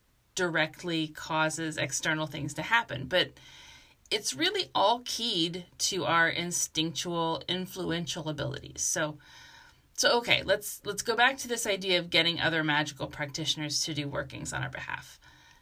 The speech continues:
If they work for us, when they work, it's because of that practitioner's ability to call up those changes and shifts in us.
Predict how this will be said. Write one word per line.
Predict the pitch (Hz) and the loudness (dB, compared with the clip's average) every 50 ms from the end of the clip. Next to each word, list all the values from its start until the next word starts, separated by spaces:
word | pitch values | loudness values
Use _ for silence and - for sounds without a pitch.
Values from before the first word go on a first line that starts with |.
| _ _ _ _ _ _ - | _ _ _ _ _ _ 0
If | 208 240 262 247 - - - - _ _ _ _ _ _ _ _ _ _ - | 0 0 0 0 -4 -12 -20 -20 _ _ _ _ _ _ _ _ _ _ -16
they | - 190 185 214 208 202 202 196 196 196 196 196 196 190 185 - - _ _ _ _ _ _ _ _ _ | -6 2 6 6 6 8 6 4 4 2 -2 -4 -8 -10 -14 -16 -20 _ _ _ _ _ _ _ _ _
work | - 196 208 214 214 - | 0 4 4 4 4 2
for | - - 151 - - | -4 -6 -4 -2 0
us, | - 135 131 - - - - | 0 0 0 -2 -2 -2 2
when | 220 226 233 240 233 214 | 2 4 4 4 4 4
they | 175 151 143 | 4 4 4
work, | 139 - 65 62 - - - - - - - - - - _ _ _ _ _ _ - | 2 -2 -4 -6 -6 -10 -14 -20 -20 -20 -20 -20 -20 -20 _ _ _ _ _ _ 2
it's | 202 202 202 - - | 2 2 2 0 -6
because | 190 196 214 - - - - 302 330 359 320 | -6 -6 -6 -6 -2 2 4 6 6 6 4
of | 277 240 226 - | 0 -2 0 0
that | 208 202 - - - | 2 2 2 2 0
practitioner's | - 214 202 - - - 214 208 - 202 190 185 185 185 | 0 0 0 0 0 -4 -4 -4 -4 -4 -4 -4 -4 -4
ability | 180 170 175 180 185 185 208 214 208 | -4 -2 -2 0 0 -2 -4 -6 -8
to | - 180 | -10 -12
call | 139 - - - - - - - 240 240 | -12 -12 -12 -6 -2 0 2 4 4 4
up | 208 - - | 2 2 0
those | 190 190 185 180 - | 0 0 0 0 0
changes | - - - 202 190 190 185 185 185 180 175 - | -2 -2 -2 -2 -2 -2 -2 -2 -2 -2 -2 -2
and | - 170 170 170 | -4 -6 -6 -4
shifts | - - - 185 175 - - - - - - | -4 -4 -4 -4 -4 -4 -2 -4 -4 -4 -6
in | - 170 160 - | -6 -6 -4 -2
us. | - - 180 - - - - - - - - | -2 -2 -2 -2 -4 -6 -6 -6 -6 -8 -10